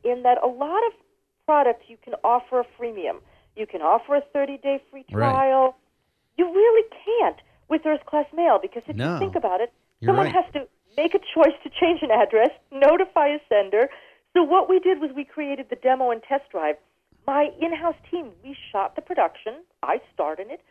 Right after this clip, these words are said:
Speaker 1: We're also gonna be doing a couple of commercials, and we're gonna be putting those out, um, it, into, and we're, we're shooting them themselves. We're renting the cameras. I'm very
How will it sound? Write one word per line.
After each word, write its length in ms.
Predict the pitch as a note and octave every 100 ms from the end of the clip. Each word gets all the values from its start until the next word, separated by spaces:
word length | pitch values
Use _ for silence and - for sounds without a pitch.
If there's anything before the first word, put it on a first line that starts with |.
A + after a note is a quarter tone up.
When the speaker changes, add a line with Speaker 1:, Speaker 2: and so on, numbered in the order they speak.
| _ _ -
Speaker 1:
We're 280 | D4+ D4+ D4+
also 480 | D#4+ E4 F#4 E4
gonna 200 | D#4 C4+
be 120 | C4 B3+
doing 220 | B3+ B3
a 40 |
couple 280 | B3+ B3 A#3
of 100 | A#3+
commercials, 560 | - B3 C4+ C#4 E3+ D3 _ _ _ -
and 200 | A#3+ A#3
we're 120 | C4
gonna 180 | C4+ B3+
be 120 | A#3+
putting 360 | _ C#4 C4+ B3+
those 200 | B3 B3 -
out, 300 | A3+ A3+ A3 _ _ _
um, 460 | A3 F#3+ F#3 E3+ E3 - _
it, 160 | B3 B3
into, 600 | A#3 A#3 B3 - A#3+ A#3 A3 -
and 120 | F#3+
we're, 120 | A#3
we're 120 | A3 A3+ -
shooting 200 | C4 C#4
them 120 | C#4+
themselves. 520 | A#3+ - E3 F#3 D#4 B3+
We're 100 | G3+
renting 360 | F3+ A3 C4+
the 60 | C4
cameras. 400 | _ G#3+ A#3 C4+
I'm 160 | G3+ F3 F3
very 160 | A3+